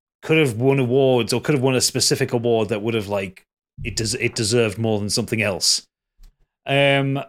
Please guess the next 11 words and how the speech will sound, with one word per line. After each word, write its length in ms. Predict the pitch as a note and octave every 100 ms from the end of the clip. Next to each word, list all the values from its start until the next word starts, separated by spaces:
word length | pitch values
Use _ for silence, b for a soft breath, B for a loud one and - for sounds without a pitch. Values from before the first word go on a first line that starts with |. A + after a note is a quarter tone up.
| -
and 540 | E3+ E3+ E3+ E3+ D3+ D3
we've 220 | E3 D#3
all 280 | D#3 D#3 C#3
kind 180 | - B2+
of 60 | G#2
picked 340 | - - - _ _ _ _ - - _ _ _ _ _
one 260 | - G#2+ B2
of 140 | B2+
them, 240 | C#3 G3+ -
at 180 | G2+ -
least. 420 | G#2 G3+ - -